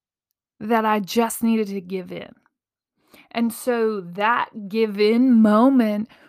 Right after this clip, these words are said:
really shaped the next five years of my life. Like, okay, well, this is what I know about life.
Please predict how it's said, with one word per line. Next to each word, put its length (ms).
really 680
shaped 800
the 100
next 680
five 380
years 260
of 100
my 200
life. 680
Like, 340
okay, 520
well, 600
this 300
is 160
what 140
I 80
know 260
about 320
life. 460